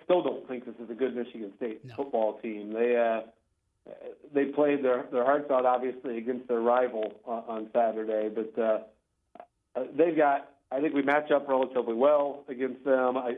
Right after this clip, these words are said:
Speaker 1: I don't think Rocky Lombardi is an accurate thrower at all, and he likes to, uh, take shots down the field, which I just don't think we'll let him do. Um, but I, I still think the line's, uh,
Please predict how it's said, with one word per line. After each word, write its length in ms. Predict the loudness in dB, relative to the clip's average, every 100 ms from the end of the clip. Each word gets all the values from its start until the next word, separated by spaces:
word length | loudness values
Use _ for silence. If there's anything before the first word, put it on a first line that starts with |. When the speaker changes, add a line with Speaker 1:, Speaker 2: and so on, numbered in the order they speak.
| -6
Speaker 1:
I 60 |
don't 420 | -2 2 2 0
think 160 | -4 0
Rocky 320 | 2 2 0
Lombardi 440 | -6 0 2 2 -2
is 120 | -6
an 120 | -8 -4
accurate 600 | -2 -2 -2 -2 -4 -8
thrower 280 | -2 0 2
at 60 |
all, 340 | 4 4 4 0
and 80 | -2
he 40 |
likes 240 | -6 -8 -8 _
to, 140 | -2
uh, 120 | -2 -2 -6
take 180 | -10 -4
shots 320 | 0 0 0
down 180 | -2 -2
the 60 |
field, 360 | -6 0 2 2
which 160 | -2 -6
I 60 | -10
just 200 | -10 -6
don't 220 | -6 -4
think 140 | -10 -4
we'll 160 | -2
let 160 | 0 -2
him 220 | -4 -2
do. 360 | 0 0 -2 -8 -16 _ _ _ _ _ _ -2
Um, 520 | 0 2 -2 -6 -14 _ _ _ _ _ _ _ _ _ _
but 340 | 2 2 -2 -18 -20 -20 -10 -8
I, 200 | 0 -2
I 80 | 0
still 180 | 0 2
think 180 | 0 -2
the 60 | 0
line's, 560 | 2 2 0 -4 -2
uh, 200 | -2 -2